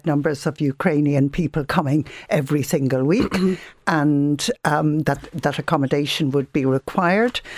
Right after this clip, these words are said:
Speaker 1: And it seems to me that there has been delay after delay after delay.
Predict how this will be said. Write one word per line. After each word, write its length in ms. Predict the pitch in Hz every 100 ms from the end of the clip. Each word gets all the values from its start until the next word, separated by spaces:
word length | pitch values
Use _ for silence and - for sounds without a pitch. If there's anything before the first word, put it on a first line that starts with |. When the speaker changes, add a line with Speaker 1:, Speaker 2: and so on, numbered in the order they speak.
| - -
Speaker 1:
And 200 | 175 -
it 260 | 175 -
seems 340 | - 208 170 147
to 120 | -
me 240 | 165 160 156
that 220 | 151 139
there 100 | 156
has 220 | 156 156
been 220 | - 139
delay 360 | 131 156 220 247
after 320 | 180 - 180
delay 340 | - 147 147 139
after 360 | 131 - 143
delay. 480 | 127 120 139 196